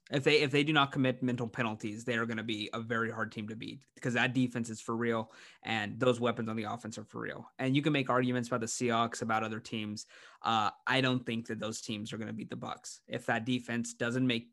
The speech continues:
m-, mental mistakes, which is asking a lot out of a Bruce Arians-led team,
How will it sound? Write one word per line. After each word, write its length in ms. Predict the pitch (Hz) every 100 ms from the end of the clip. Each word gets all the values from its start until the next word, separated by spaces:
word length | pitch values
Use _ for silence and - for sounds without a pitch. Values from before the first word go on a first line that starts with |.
| _
m-, 260 | 139 123 117
mental 260 | 131 135 127
mistakes, 640 | 123 - 101 107 - - - _
which 240 | 131 156 160
is 120 | 143 -
asking 340 | 135 151 - 175
a 60 |
lot 240 | 156 160 139
out 100 | 117
of 80 | 117
a 80 |
Bruce 300 | 113 117 117
Arians-led 480 | 110 107 113 104 107
team, 260 | - 101